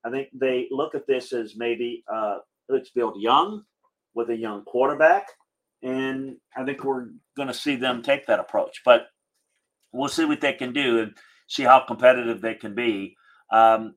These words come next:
they have twenty-two point eight million dollars of cap room, but that will decrease by nine million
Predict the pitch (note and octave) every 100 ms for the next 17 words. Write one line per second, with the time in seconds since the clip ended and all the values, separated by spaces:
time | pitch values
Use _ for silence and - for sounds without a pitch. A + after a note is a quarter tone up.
0 | - B2+ B2 A#2 - D#3 D#3+ D#3 D3+ D3
1 | C#3+ C3+ C3+ B2 B2+ A#2+ A#2 A#2 A2+ A#2
2 | A2 F#2 - F#2+ A#2+ - A2+ B2 B2 B2
3 | A#2+ A#2+ - C3+ C3+ - A#2 A2 A#2 A2
4 | G#2+ C3+ A2+ G#2+